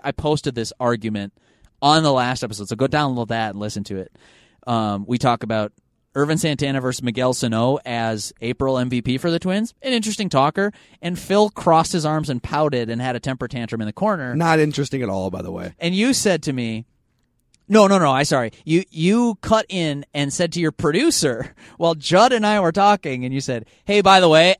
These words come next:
Speaker 1: I'm not gonna talk because this is a boring thing. I'm bored by this." Like,
Speaker 2: There's
Speaker 1: that's my exception. I'll take exception with that one thing, that you, it was such a
Speaker 2: Okay, let's, let's,
Speaker 1: disinteresting
Speaker 2: let's, let's
Speaker 1: conversation.
Speaker 2: leave it up to the Touch 'em All listeners, because these are the hardcore,
Speaker 1: Yeah.
Speaker 2: geekiest baseball fans of all.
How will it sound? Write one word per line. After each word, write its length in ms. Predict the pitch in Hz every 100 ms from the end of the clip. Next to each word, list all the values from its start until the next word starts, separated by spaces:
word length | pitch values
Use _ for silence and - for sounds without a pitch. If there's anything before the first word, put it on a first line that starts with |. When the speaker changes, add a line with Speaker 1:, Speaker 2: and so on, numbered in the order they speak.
| 147
Speaker 1:
I'm 160 | 175
not 100 | 190
gonna 160 | 196 175
talk 360 | - 135 165
because 340 | 156 147 139 113
this 260 | 127 143
is 100 | 151
a 60 | 131
boring 400 | 110 123 120 113
thing. 220 | 107 104
I'm 140 | 104 113
bored 320 | 107 104 104
by 160 | 92 92
this." 360 | 87 123 - -
Like, 240 | 285 262
Speaker 2:
There's 220 | - 165 147
Speaker 1:
that's 280 | 208 277 -
my 200 | 262 233
exception. 440 | 180 196 175 -
I'll 140 | 143 190
take 320 | - 220 214 131 131 -
exception 480 | 156 - 170 - 156
with 140 | 131
that 200 | 135 131
one 240 | 123 113 104
thing, 380 | 107 92 95 - _ _
that 200 | 113 113 -
you, 600 | 123 135 139 139 131 127 _ -
it 100 | 156
was 180 | 160
such 840 | - - - - 214 214 196 - -
a 60 | -
Speaker 2:
Okay, 160 | 180 180
let's, 160 | 190 147
let's, 220 | 185 202
Speaker 1:
disinteresting 100 | 131
Speaker 2:
let's, 120 | 190 117
let's 80 | 117
Speaker 1:
conversation. 320 | 180 113 127
Speaker 2:
leave 180 | 170 196
it 80 | 185
up 120 | 175
to 60 | 156
the 100 | 139
Touch 240 | 151 139
'em 100 | 139
All 160 | 127 113
listeners, 360 | 110 - 92 87
because 260 | 104 104
these 180 | 127 143
are 40 |
the 100 | 143
hardcore, 920 | 101 - 117 135 131 131 127 127 127 131
Speaker 1:
Yeah. 180 | 175 202
Speaker 2:
geekiest 360 | 147 151 147
baseball 400 | 135 123 - 120
fans 360 | - 117 113 101
of 80 | 90
all. 260 | 82 69